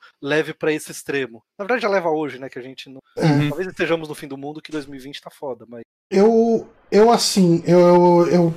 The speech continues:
Speaker 2: não tenho absolutamente nenhum problema com, com o personagem da Abby. Eu, eu acho que ela é muito bem escrita e muito justificada naquele mundo todo. Eu tenho algum problema com o Lev.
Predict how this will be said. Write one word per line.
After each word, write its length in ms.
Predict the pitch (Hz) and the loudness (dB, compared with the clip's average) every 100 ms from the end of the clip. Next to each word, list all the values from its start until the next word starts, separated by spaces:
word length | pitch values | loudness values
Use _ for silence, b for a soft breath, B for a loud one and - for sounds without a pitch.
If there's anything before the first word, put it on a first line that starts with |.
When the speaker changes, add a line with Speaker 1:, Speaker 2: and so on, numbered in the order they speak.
| - | -2
Speaker 2:
não 400 | 151 160 180 170 | 2 4 4 2
tenho 360 | - 180 180 | 0 2 4
absolutamente 920 | 175 160 - 170 175 170 151 165 165 160 | 2 2 0 0 2 0 2 2 2 2
nenhum 300 | 151 156 220 | 2 2 2
problema 480 | 220 156 143 143 | 0 0 2 0
com, 260 | 143 143 123 | 0 0 -2
com 140 | - | -4
o 40 | 131 | -4
personagem 520 | 143 - 147 139 143 | -4 -2 0 0 2
da 160 | 135 127 131 | 2 2 2
Abby. 320 | 143 185 - b b - | 0 -2 -4 b b -6
Eu, 1080 | 123 123 127 127 127 123 123 120 117 117 - - - - | -2 2 2 2 0 0 0 -2 -4 -8 -14 -20 -20 -8
eu 240 | 147 151 | 0 2
acho 260 | 151 - 170 | 2 0 -2
que 120 | 165 | 2
ela 220 | 156 160 | 2 4
é 60 | 160 | 2
muito 840 | 151 151 151 185 220 - 208 175 | 2 2 4 4 2 0 0 0
bem 360 | 143 135 175 165 | -2 0 2 2
escrita 400 | - 165 165 151 | -2 -4 0 0
e 20 | |
muito 200 | 156 - | 0 -2
justificada 760 | 160 - 151 165 156 151 147 | -6 -4 -6 -4 2 4 4
naquele 300 | 151 147 151 | 0 0 0
mundo 340 | 151 151 160 143 | 2 2 2 0
todo. 400 | 143 147 170 208 b b b b b _ | 2 2 2 -2 b b b b b _
Eu 160 | 180 202 | 4 4
tenho 580 | 208 226 226 226 233 - _ - | 4 4 6 4 2 -6 _ -2
algum 540 | 170 196 151 170 254 294 | 4 4 4 4 6 4
problema 520 | 277 196 175 175 180 | 2 2 4 4 2
com 140 | 185 175 | 2 0
o 20 | |
Lev. 240 | 123 104 | 0 -2